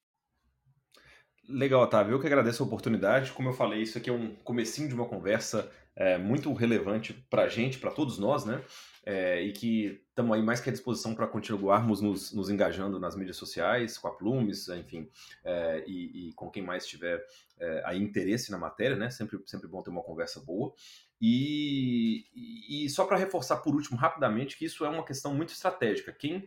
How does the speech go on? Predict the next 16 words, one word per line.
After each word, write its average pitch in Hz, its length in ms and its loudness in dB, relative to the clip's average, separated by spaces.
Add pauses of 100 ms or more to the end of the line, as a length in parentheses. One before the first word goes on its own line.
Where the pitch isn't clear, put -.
(180)
se - 120 -2
adaptar 131 720 2
vai 127 120 6
sair 127 160 4
na 117 100 0
frente 120 220 -2
pra 113 120 -10
um 110 40 -8
fundraising, 120 680 0 (200)
quem 139 120 -6
se 135 120 -4
adaptar 123 380 0
vai 113 100 0
sair 113 180 -4
na 107 100 -4
frente 104 640 -4